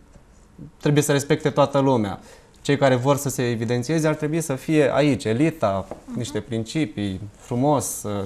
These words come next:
Speaker 1: extraordinar. Uh, noi în loc să respectăm acele, să tindem să respectăm acele valori, acele principii, noi distrugem inclusiv acele legi care ar trebui să-l respecte toată lumea. Asta este țara în care trăim acum.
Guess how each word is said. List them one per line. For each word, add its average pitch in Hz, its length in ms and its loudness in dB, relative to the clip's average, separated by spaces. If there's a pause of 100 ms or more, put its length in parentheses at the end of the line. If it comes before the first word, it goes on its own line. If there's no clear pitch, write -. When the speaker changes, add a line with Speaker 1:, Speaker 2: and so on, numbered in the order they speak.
(140)
Speaker 1:
extraordinar. 117 760 -2 (640)
Uh, 120 100 -6 (280)
noi 123 180 0
în 135 60 2
loc 151 140 2
să 156 500 4
respectăm 123 680 2
acele, 139 520 2
să - 160 -4
tindem 143 380 2
să - 200 -6
respectăm 120 460 0
acele 127 280 0
valori, 110 340 0
acele 120 260 -2
principii, 117 680 -4 (440)
noi 131 180 0
distrugem 143 540 2
inclusiv 143 600 0 (220)
acele 131 300 -2
legi 135 240 -2
care 131 380 -2 (120)
ar 120 100 -4
trebui 131 200 -2
să-l 127 160 -4
respecte 127 380 -6
toată 127 260 -6
lumea. 104 340 -4 (1400)
Asta 135 260 -8
este 127 220 -6
țara 127 220 -6
în 123 100 -8
care 127 140 -8
trăim 127 320 -8
acum. 123 280 -8